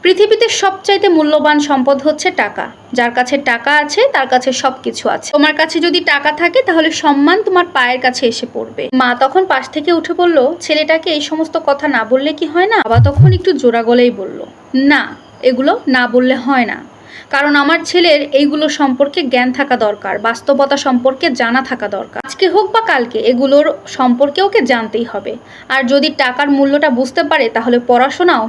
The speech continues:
মন দিয়ে করবে।" এগুলো বলতে বলতেই বাবা টিস্যু দিয়ে মুখটা মুছে টিস্যুটা নিচে ফেলে দিল। এভাবে বেশ কয়েকবার বাবা টিস্যু দিয়ে মুখটা মুছে নিচে ফেলে দিল।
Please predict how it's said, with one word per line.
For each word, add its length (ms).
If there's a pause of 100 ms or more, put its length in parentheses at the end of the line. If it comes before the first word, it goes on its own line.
(120)
মন 220
দিয়ে 160
করবে।" 480
এগুলো 260
বলতে 320
বলতেই 320
বাবা 580
টিস্যু 240
দিয়ে 180
মুখটা 340
মুছে 400 (140)
টিস্যুটা 340
নিচে 260
ফেলে 320
দিল। 320
এভাবে 420
বেশ 300
কয়েকবার 480
বাবা 460
টিস্যু 240
দিয়ে 160
মুখটা 340
মুছে 380
নিচে 340
ফেলে 220
দিল। 200